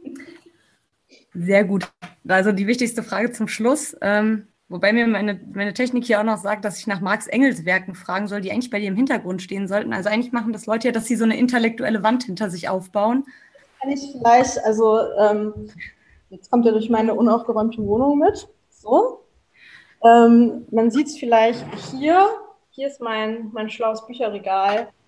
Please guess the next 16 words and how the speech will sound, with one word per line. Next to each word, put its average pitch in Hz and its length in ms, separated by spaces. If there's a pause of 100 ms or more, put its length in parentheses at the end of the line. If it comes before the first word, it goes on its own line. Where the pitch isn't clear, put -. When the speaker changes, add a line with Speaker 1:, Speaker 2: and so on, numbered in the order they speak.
(140)
Speaker 2:
das 208 120
natürlich 220 360
auch 214 160
un-, 202 180
unaufgeräumt 208 560
ist. 208 140
Und 208 100
hier 240 140
stellen 208 480
meine 202 260
ganzen 196 680 (420)
M 208 140
E 196 320
Ws, - 240
äh, 180 160
griffbereit. 175 720